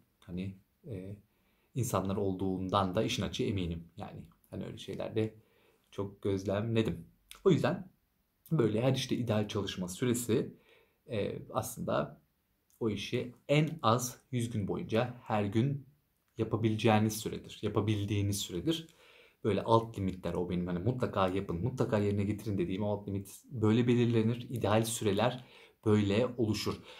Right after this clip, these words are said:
Ama tabii ki şimdi ben dil öğrenmekte di-, diyelim ki kendime yarım saat koydum.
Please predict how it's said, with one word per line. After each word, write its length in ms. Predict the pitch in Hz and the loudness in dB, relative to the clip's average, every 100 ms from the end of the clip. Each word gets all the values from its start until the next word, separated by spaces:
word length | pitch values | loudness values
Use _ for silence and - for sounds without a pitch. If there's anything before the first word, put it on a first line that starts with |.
| - | -2
Ama 200 | 110 107 | 0 0
tabii 240 | - 127 | -2 -2
ki 140 | - - - | -2 -4 -10
şimdi 180 | - 123 | -4 2
ben 200 | 113 110 - _ | 2 2 -6 _
dil 120 | 131 | 2
öğrenmekte 520 | 127 110 104 101 120 113 | 4 4 2 0 2 4
di-, 260 | 113 113 | 4 6
diyelim 260 | 113 113 104 | 4 4 2
ki 140 | 101 | -2
kendime 400 | - 120 107 131 | 0 2 4 4
yarım 240 | 131 131 123 | 6 4 4
saat 260 | 107 120 | 2 2
koydum. 380 | - 113 - - | 4 4 2 -6